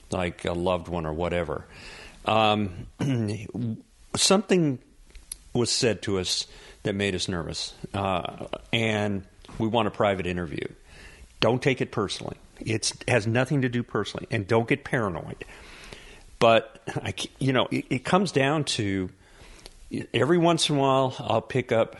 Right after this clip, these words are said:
spousal abuse. Every once in a while, I'll pick up somebody that doesn't wanna say something in front of their husband or significant other, uh, like, "I felt a lu-, a lump in my breast." And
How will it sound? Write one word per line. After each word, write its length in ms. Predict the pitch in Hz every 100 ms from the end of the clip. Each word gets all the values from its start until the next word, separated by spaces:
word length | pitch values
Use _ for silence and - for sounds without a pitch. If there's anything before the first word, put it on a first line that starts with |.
| -
spousal 500 | - 110 107 104 95
abuse. 500 | 87 95 - - - - - - - - - -
Every 340 | 113 147 190
once 360 | 190 180 165 139
in 60 |
a 40 | 107
while, 500 | 104 104 101 101 -
I'll 140 | 110
pick 300 | - 151 -
up 140 | 123 -
somebody 360 | 135 113 117
that 200 | 104 95
doesn't 360 | 110 117 160 -
wanna 400 | 139 139 135 127 - - - - -
say 240 | - 147 135
something 380 | 147 110 104 98
in 120 | 95
front 220 | 110 104
of 60 | 107
their 140 | 101
husband 400 | 110 107 - 104
or 100 | 92
significant 540 | - 98 98 110 104
other, 300 | 98 95 92 - - - - - - - -
uh, 440 | 110 101 98 95 92 - - -
like, 340 | 107 101 - -
"I 100 | 107
felt 340 | - 110 98 98
a 40 |
lu-, 180 | 95 101 -
a 100 | 95
lump 240 | 95 87
in 120 | 80
my 80 | 50
breast." 420 | - - - - - - - - - - - - - - - - - - -
And 460 | 104 98 98 95